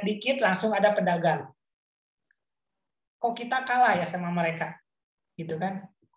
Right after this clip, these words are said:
Jadi kalau misalkan ada pedagang, oh berarti pasti macetnya lila gitu kan? Kan gitu ya ininya. Apalagi kalian yang banyak ininya ya,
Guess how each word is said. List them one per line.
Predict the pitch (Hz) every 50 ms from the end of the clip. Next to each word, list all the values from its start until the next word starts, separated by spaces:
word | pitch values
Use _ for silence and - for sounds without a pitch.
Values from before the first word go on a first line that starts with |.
| _ _ - _ _ _ _ _ _ - _ _ _ _ -
Jadi | 180 202 226
kalau | 220 208 208 208
misalkan | 196 - 202 196 185 - 196 190 190
ada | 175 170 175 180 185
pedagang, | 180 190 180 170 165 160 180 202 220 220
oh | 214
berarti | 175 151 139 - - 190 - -
pasti | 180 175 175 - - 226 220 196
macetnya | 208 185 175 180 190 185 185 - 196 202
lila | 196 185 196 196 190 180
gitu | - - 160 156 156
kan? | 175 180 190 190 - _ _ _ _ _ _ _ _ _ _ _ _ _ _ _ - - - - _ _ _ _ _ _ _ _ _ -
Kan | 214 220 226
gitu | 226 208 185 170 160
ya | 180
ininya. | 180 180 170 165 165 165 160 160 160 - - _ _ _ _ _ _ _ _ _ _ _ _ _ _ _ _ _ _ _ _ _ _ _ _ _ _ _ _ -
Apalagi | 175 165 170 170 170 180 208
kalian | 202 - 180 185 202 214
yang | 208 190 185 185
banyak | 170 170 170 175 185 190 185 185 - -
ininya | 165 165 175 180 170 156
ya, | 156 170